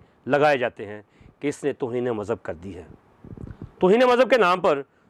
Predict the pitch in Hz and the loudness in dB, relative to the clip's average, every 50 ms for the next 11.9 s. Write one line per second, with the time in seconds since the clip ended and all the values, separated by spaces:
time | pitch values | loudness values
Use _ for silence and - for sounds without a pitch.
0 | _ _ 180 165 143 175 202 214 - 208 175 170 165 156 135 - - 151 135 117 | _ _ -6 -2 0 2 2 2 2 0 0 0 0 0 -2 -2 -4 -8 -8 -8
1 | - _ _ _ - 123 131 127 - 135 131 131 - - 107 131 147 147 120 - | -10 _ _ _ -2 -2 -2 0 0 0 0 0 -2 -2 -6 -4 -4 -4 -4 -6
2 | 117 107 98 104 107 104 92 110 123 - - 117 101 101 - _ _ - - - | -8 -12 -12 -12 -14 -14 -14 -14 -14 -14 -14 -14 -14 -14 -16 _ _ -20 -20 -20
3 | - - - _ _ _ - 196 - - 220 214 180 180 156 147 139 127 147 143 | -20 -20 -20 _ _ _ -4 -4 0 2 2 0 2 0 -2 -4 -4 -6 -8 -6
4 | - 139 131 110 - 131 120 107 101 127 127 110 92 104 110 107 113 104 - - | -6 -6 -4 -2 0 0 0 0 -2 -8 -10 -10 -10 -8 -6 -6 -6 -8 -8 -12
5 | 107 92 87 90 82 - - 92 - _ _ _ _ _ _ _ _ _ - - | -12 -12 -12 -14 -16 -18 -20 -20 -20 _ _ _ _ _ _ _ _ _ -20 -20
6 | - - _ _ - 139 160 175 147 110 - - - - - - - 185 196 247 | -20 -20 _ _ 0 2 4 4 2 0 -4 -10 -16 -20 -6 -2 2 4 4 4
7 | 254 247 233 - 190 165 156 - 165 151 135 - - 151 170 190 185 - 202 180 | 4 4 2 2 2 2 2 0 0 -2 -2 -2 -2 -2 0 0 0 0 -2 0
8 | 151 151 143 127 120 117 143 147 120 107 104 _ _ _ _ _ _ - _ _ | 2 2 4 4 2 2 0 -2 -4 -6 -10 _ _ _ _ _ _ -20 _ _
9 | _ _ _ _ _ _ _ _ _ _ _ - 143 147 151 - 185 160 160 147 | _ _ _ _ _ _ _ _ _ _ _ -2 -2 0 0 0 0 0 0 0
10 | 139 135 139 135 - 135 123 - 127 117 - - 131 123 120 117 107 110 143 156 | 2 2 2 2 0 -2 -6 -4 -6 -6 -6 -6 -6 -8 -8 -6 -6 -6 -4 -2
11 | 170 185 147 117 135 120 120 139 - - 139 117 101 95 95 101 87 82 | -2 -4 -4 -4 -4 -4 -4 -8 -6 -4 -2 -2 -2 -2 -4 -8 -12 -14